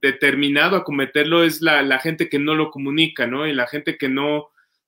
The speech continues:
como tú bien mencionas, ¿no? Que guarda este hielo, que guarda esta bola de nieve que se le acumula en la espalda y como dices, al final de cuentas, como no la pude resolver antes,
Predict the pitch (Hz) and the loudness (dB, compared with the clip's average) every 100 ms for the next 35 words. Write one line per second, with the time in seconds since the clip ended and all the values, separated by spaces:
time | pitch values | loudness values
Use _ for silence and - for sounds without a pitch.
0 | _ - 156 156 175 180 170 156 185 175 | _ -4 -2 2 2 4 2 2 2 4
1 | 147 156 165 151 156 175 175 - 180 165 | 2 0 -2 2 2 4 0 2 2 4
2 | 170 160 180 - _ _ _ - 131 147 | 4 4 2 -2 _ _ _ -2 4 4
3 | 156 156 160 151 147 160 170 156 139 143 | 4 0 0 2 4 6 6 4 2 2
4 | 147 151 165 151 139 123 123 135 151 151 | 2 2 0 -4 -2 -2 -2 -2 2 4
5 | 160 160 - 156 156 156 139 131 131 147 | 4 2 2 2 4 2 0 -2 0 0
6 | 151 143 131 127 139 147 160 160 156 151 | 0 -4 -4 -4 -2 0 2 0 0 0
7 | 156 - 135 139 160 185 180 175 175 156 | -2 -4 -4 -2 2 0 2 2 4 2
8 | 139 143 147 147 151 - 208 - | -2 -2 0 2 0 0 -2 -2